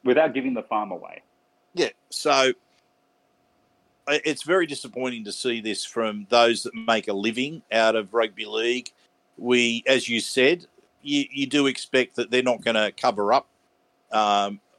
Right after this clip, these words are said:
Speaker 2: you know, big stories, that they will report on it, even if they're negative.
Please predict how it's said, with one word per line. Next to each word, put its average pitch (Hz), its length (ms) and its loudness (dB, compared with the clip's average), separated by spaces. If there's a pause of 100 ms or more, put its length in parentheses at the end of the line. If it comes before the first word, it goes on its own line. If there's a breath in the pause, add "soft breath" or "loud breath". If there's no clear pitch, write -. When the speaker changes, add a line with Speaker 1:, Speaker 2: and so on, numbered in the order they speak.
(120)
Speaker 2:
you 120 160 -8
know, 110 120 -2
big 113 280 -6
stories, 117 800 -4 (340)
that 110 200 0 (140)
they 117 160 4
will 117 220 -2
report 117 460 -4
on 117 160 -2
it, 120 120 -4 (120)
even 113 240 -6
if 107 140 -6
they're 107 140 -2
negative. 113 540 -4